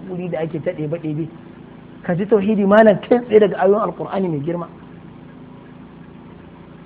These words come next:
Shi fa ya siffanta kanshi da waɗannan sifofi. Kun lura da wannan da ke ko? Saboda haka wajen tawili da iban daji da saran abin nan da yake har ya ɗauke mutum ma daga tunanin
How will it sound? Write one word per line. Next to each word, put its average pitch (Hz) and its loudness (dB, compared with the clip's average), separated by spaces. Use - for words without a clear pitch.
Shi 220 4
fa 226 8
ya 220 12
siffanta 175 2
kanshi 180 2
da 151 2
waɗannan 143 -4
sifofi. 110 -18
Kun 196 2
lura 190 8
da 180 4
wannan 180 4
da 156 0
ke 170 0
ko? 180 -2
Saboda 240 8
haka 226 8
wajen 233 8
tawili 247 8
da 175 2
iban 240 4
daji 165 6
da 156 0
saran 233 8
abin 214 4
nan 196 0
da 190 2
yake 196 -2
har 240 6
ya 240 6
ɗauke 240 6
mutum 175 2
ma 214 10
daga 175 6
tunanin 185 6